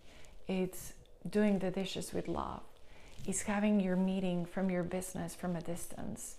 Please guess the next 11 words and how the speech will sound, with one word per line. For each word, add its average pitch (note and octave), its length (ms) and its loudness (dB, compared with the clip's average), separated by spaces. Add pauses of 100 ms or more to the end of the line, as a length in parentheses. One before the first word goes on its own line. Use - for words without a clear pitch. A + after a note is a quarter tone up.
(360)
is F#3+ 220 -2
trusting F3 680 0
in F#3+ 160 2
the F3+ 80 2
Lord E3+ 520 0 (540)
in G3 160 4
these F3+ 220 -2
times F3 540 -2 (100)
of F3+ 180 -4
so F#3 340 0
much E3+ 600 -2